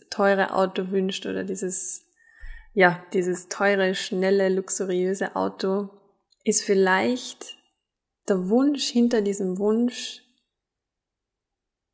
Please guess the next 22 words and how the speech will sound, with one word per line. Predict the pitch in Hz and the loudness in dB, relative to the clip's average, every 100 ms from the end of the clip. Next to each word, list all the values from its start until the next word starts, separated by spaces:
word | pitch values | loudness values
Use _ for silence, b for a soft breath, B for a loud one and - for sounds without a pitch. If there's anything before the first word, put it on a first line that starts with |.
| _ | _
danach | 208 196 196 - | 0 2 0 -2
gesehen | - 185 - 202 208 226 226 | -8 -6 -2 4 4 4 0
zu | - 196 | -4 -4
werden, | 175 185 190 208 - _ _ _ _ _ _ _ | -6 -6 -10 -12 -14 _ _ _ _ _ _ _
Ansehen | 190 208 214 214 - 180 175 175 196 - _ _ _ | 4 6 4 0 -2 -4 -2 -4 -8 -14 _ _ _
zu | - 202 | -8 -6
erlangen, | - 180 185 185 190 190 202 202 | -4 -4 -4 -6 -8 -6 -8 -6
bewundert | 190 185 208 226 240 226 185 - - | -6 2 4 6 6 4 2 -2 -2
zu | - 226 | -2 -8
werden, | - 196 | -10 -10
das | 190 - | -10 -10
Gefühl | - - 220 | -12 -2 -2
von | 208 196 | 0 -4
Bewunderung | 190 196 208 214 226 214 196 190 | -2 -4 0 2 2 0 -4 -4
oder | 190 190 | -2 -2
dieses | 196 202 196 | -2 -6 -6
Gefühl | - 202 - 233 240 233 | -8 -8 -2 2 4 2
davon, | 220 - 202 208 B B B B B _ | 0 -2 -4 -4 B B B B B _
etwas | 196 196 196 190 | -4 -2 -4 -4
erreicht | 185 180 175 202 - - | -6 -4 -4 -4 -8 -12
zu | - 190 | -12 -12
haben. | - 196 | -14 -16